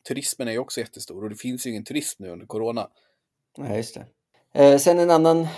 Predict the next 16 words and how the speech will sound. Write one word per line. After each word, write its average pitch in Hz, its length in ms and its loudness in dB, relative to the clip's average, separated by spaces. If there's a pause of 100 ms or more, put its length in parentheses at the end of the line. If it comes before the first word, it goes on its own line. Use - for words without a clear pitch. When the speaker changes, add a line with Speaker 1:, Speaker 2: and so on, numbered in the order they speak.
Speaker 2:
liksom, 143 260 -4
politisk 156 400 -2
fråga 120 240 0
som 123 240 -4
antagligen 139 560 0
är 120 40 0
stor 113 240 -2
är 113 220 4
ju, 113 280 2
liksom, 110 320 -6
migrationsfrågan. 110 1000 -2
Cypern 120 360 -4
är 110 40 0
ju 110 60 0
precis 113 320 -10
som, 104 240 -4